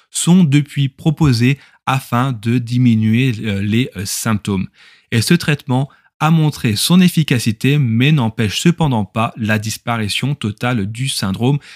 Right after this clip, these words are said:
ce qui sous-entend en fait que les, mm,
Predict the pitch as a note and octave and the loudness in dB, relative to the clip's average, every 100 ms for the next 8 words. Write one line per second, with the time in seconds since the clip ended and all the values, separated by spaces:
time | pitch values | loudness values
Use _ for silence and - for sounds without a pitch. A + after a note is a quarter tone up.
0 | - _ - E3 C3+ - A#2 G#2 G2 B2+ | -20 _ -2 0 0 -2 -2 -4 -2 -2
1 | A#2+ - B2 - - A2+ A2 G2+ G2 F#2+ | -2 -4 -6 -4 -2 0 0 0 -2 -4
2 | A2+ A#2 A2 | -6 -2 -2